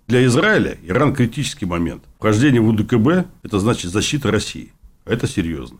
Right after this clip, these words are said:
Израиль прекрасно понимает, что с Россией, какой бы они там ни были, воевать бесполезно. Поэтому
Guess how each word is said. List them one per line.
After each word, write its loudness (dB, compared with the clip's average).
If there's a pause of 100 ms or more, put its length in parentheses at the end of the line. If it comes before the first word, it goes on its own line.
(120)
Израиль 0
прекрасно -2
понимает, -2
что -6
с -10
Россией, 0
какой 0
бы 2
они 0
там -6
ни 2
были, -2 (220)
воевать 2
бесполезно. -8 (200)
Поэтому 2